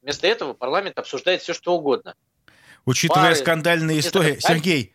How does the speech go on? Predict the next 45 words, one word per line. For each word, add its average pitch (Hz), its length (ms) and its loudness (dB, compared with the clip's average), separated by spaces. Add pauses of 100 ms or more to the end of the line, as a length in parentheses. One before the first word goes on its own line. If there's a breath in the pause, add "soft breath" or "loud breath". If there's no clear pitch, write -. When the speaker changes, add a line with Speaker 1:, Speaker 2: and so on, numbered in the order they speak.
(160)
Speaker 2:
уважаемый, 143 520 0
Speaker 1:
вот, 127 120 -2
Speaker 2:
учитывая 165 320 0
Speaker 1:
и - 20 0
Speaker 2:
скандальные 151 560 0
истории 151 300 0
с 139 40 -2
закупкой 143 500 -2
аппаратов 139 500 -4
И 147 40 0
В 135 120 -2
Л, 196 340 0
я 131 180 -2
читал, 123 440 -2 (340 soft breath)
э, 127 80 -2
у 127 160 2
нас 151 140 2
в - 40 -4
Москве 147 280 -2
Speaker 1:
Да. 214 120 2
Speaker 2:
кто-то 143 240 0
печатал, 135 640 0
что 135 280 -2
Speaker 1:
Это 127 100 -8 (300 loud breath)
Speaker 2:
есть 147 200 0
какие-то, 147 540 -4
э, 139 100 -8
бюджет, 160 580 0
и 135 160 -2
какие-то 139 300 -4
чиновники 175 720 0
закупили 135 720 0 (300 soft breath)
аппараты 156 500 -2
И 156 40 0
В 156 100 -2
Л 180 260 2
по 117 520 -2
цене, 143 360 0
превышающей 131 760 -2
чуть 127 240 -6
ли 135 60 2
не 135 80 2
в 123 60 -2
два 139 200 0
раза. 98 340 -6